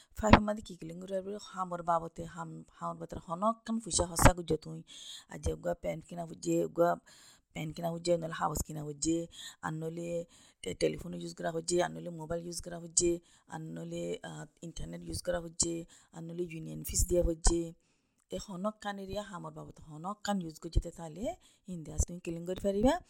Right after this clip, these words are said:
কিন্তু তোমাতে দে আছে বিগিন রেসিপিং বিগিন দে আছে সামালি রাখা করিব।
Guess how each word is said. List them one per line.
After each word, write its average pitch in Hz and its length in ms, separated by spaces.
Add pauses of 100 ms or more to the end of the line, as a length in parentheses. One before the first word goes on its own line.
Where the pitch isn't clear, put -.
(280)
কিন্তু 165 260
তোমাতে 160 320
দে 175 80
আছে 175 160
বিগিন 175 200
রেসিপিং 165 440
বিগিন 160 260
দে 170 60
আছে - 240
সামালি 185 300
রাখা 139 260
করিব। 147 340